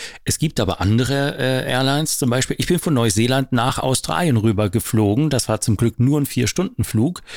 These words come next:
Ich saß auf dreizehn A. Ich hab dieses Ticket bekommen, hab ein Foto von gemacht, hab das meiner Familie geschickt und hab, ja, so spöttisch natürlich damals auch schon geschrieben, hier, wenn er nichts mehr von mir hört, dann <laughs> lag's wohl daran.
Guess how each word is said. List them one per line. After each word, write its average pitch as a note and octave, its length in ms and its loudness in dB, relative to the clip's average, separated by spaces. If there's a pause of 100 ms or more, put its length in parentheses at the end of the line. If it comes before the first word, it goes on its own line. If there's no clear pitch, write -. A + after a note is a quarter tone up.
(400)
Ich - 80 0
saß F#2 340 0
auf G2+ 300 0
dreizehn A2 600 0 (100)
A. D#2 380 -2
Ich A2+ 160 0
hab A#2 100 -4
dieses G2 320 0
Ticket - 300 -4
bekommen, A2 520 0
hab - 280 -6
ein G2+ 100 0
Foto A#2+ 300 -2
von A2+ 180 2
gemacht, B2+ 420 -4
hab - 120 -6
das G2+ 160 0
meiner G2 240 2
Familie F#2+ 360 2
geschickt A#2+ 400 0
und F#2+ 140 2
hab, F2+ 120 0 (460)
ja, E2+ 200 -2
so F2 100 2
spöttisch - 480 -4
natürlich F#2+ 360 0
damals G2 340 0
auch G#2+ 140 -2
schon A2 180 0
geschrieben, F2 480 2
hier, F2 240 2
wenn F#2 100 0
er F#2 80 0
nichts F#2+ 220 -2
mehr G#2+ 100 2
von G#2 160 0
mir F#2+ 180 2
hört, G2 340 -2
dann E2+ 160 0
<laughs> D#2+ 60 -4
lag's F#2+ 360 0
wohl F#2+ 120 2
daran. E2 420 -2